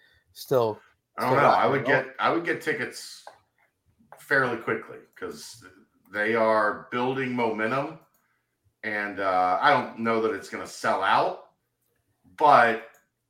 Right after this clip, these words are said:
Speaker 2: uh, I would, I would get, get, get yourself locked in if you're gonna be joining us for Reds and Rains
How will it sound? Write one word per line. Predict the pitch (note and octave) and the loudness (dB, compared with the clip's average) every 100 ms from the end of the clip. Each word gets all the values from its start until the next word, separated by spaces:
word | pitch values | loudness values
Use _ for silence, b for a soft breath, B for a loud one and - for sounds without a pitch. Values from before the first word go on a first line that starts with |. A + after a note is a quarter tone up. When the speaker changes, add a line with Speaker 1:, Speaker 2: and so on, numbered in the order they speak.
| - | -10
Speaker 2:
uh, | F#2+ G2 F#2+ F#2+ F#2 F#2 F2 | -4 -2 -2 -2 -2 -4 -6
I | F#2 | -6
would, | G#2 - - - | -8 -12 -12 -4
I | A2+ | -2
would | A#2+ | -2
get, | A#2 A2+ - _ | -6 -10 -12 _
get, | G#2+ G#2+ - - | -8 -8 -8 -14
get | A2+ | -14
yourself | F#2+ - F#2 F2+ | -12 -10 -10 -6
locked | F#2 F2+ - | -4 -6 -8
in | F#2 F2 D2 - | -10 -12 -14 -20
if | - E2+ | -20 -18
you're | F2 | -12
gonna | E2+ | -12
be | E2 D#2+ | -10 -12
joining | - F#2 F2+ E2+ | -12 -10 -10 -12
us | D#2 C#2+ - - B B B B B _ _ | -12 -16 -16 -18 B B B B B _ _
for | F#2+ F2 F2 E2+ | -4 -2 -4 0
Reds | A#2 C#3 - | 6 6 6
and | C3+ A#2+ | -2 2
Rains | A#2 A#2 A2 - - - - | 2 2 -2 -8 -16 -20 -20